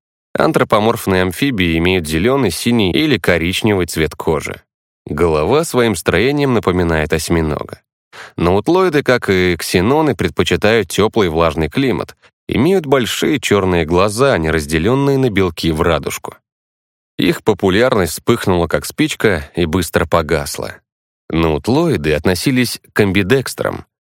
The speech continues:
тем немногочисленным расам, которые нельзя было отнести к какой-то одной конкретной характеристике.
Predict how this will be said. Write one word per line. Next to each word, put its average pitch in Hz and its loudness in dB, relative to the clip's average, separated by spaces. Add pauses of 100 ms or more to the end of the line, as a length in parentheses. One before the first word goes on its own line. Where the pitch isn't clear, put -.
(200)
тем 175 2
немногочисленным 101 2
расам, 127 2
которые 170 0
нельзя 135 0
было 120 2
отнести 101 -2
к - -10
какой-то 101 2
одной 80 0
конкретной 85 0
характеристике. - -4